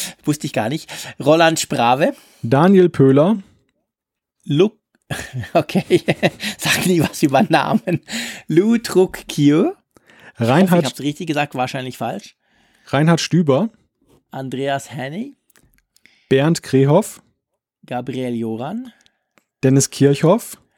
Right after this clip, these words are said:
Speaker 1: Der Jörg Hanke.
Speaker 2: Henrik Schmidt.
Speaker 1: Der Holger Schröder.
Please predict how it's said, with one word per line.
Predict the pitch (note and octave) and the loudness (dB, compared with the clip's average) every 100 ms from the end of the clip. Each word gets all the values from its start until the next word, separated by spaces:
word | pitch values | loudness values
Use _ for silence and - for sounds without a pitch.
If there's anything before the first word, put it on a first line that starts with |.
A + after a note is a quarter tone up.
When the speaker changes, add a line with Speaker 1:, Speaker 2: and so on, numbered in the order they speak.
| _ _ _ _ | _ _ _ _
Speaker 1:
Der | A#2+ A2+ | -8 -6
Jörg | A2 A2 - | -4 -8 -12
Hanke. | A2 B2+ - B3+ A#3+ _ | -14 -12 -12 -12 -14 _
Speaker 2:
Henrik | B2 B2+ A#2+ | 0 2 2
Schmidt. | - B2+ E3+ - - _ _ _ _ _ - | 2 2 2 -2 -14 _ _ _ _ _ -20
Speaker 1:
Der | G#2 | -16
Holger | G#2 B2 A2 | -10 -8 -8
Schröder. | - C3 F3+ F3+ F3+ | -8 -4 0 0 -2